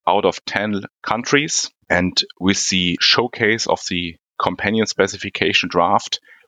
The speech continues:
we made a really mark in the community and into the public. And that is why Umati is known since then as a standard. But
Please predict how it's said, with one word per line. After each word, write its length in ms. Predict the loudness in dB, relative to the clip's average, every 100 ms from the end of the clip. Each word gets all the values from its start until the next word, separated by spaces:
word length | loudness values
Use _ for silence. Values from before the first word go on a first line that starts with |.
| 0
we 100 | 2
made 340 | 4 2 -2 -4 0
a 140 | 0
really 480 | 2 2 4 2 0 _
mark 460 | -4 2 4 4 0 -6 -12 -4
in 140 | -4
the 120 | -4
community 720 | -6 -4 2 2 0 -6 -2 -2
and 140 | -2
into 280 | -2 -4 -4
the 120 | -4
public. 540 | -2 -2 0 -2 -4 -16 _ _ -20 -20 -18 -2
And 300 | -2 0 -4 -8 0
that 140 | 2
is 180 | 2 2
why 440 | 4 4 2 -2 _ -8
Umati 840 | -4 2 2 2 -2 -4 -6 -8 -2
is 240 | -2 0
known 540 | 2 4 4 4 2 -4 _
since 360 | -4 -2 -2 0
then 400 | 0 2 -2 -4 -10
as 400 | -8 -6 -6 -6 _ -6
a 80 |
standard. 560 | -4 0 0 2 -2 -2 _ _ -20 -20 _ 0
But 280 | 0 0